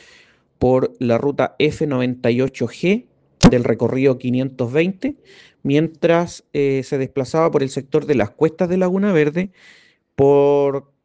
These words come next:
causas que serán motivos a investigar a posterior, el vehículo empieza a perder fuerza,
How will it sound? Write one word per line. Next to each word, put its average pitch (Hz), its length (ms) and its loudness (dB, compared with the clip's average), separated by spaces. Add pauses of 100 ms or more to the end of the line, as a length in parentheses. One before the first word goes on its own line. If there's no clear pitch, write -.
causas 175 340 -8
que - 140 -20
serán 156 320 -6
motivos 165 640 0
a 143 100 0
investigar 139 680 -2
a 113 100 -2
posterior, 190 540 2 (560)
el 143 260 0
vehículo 156 460 2
empieza 151 380 -6
a - 20 -4
perder 123 340 -4
fuerza, 214 560 -4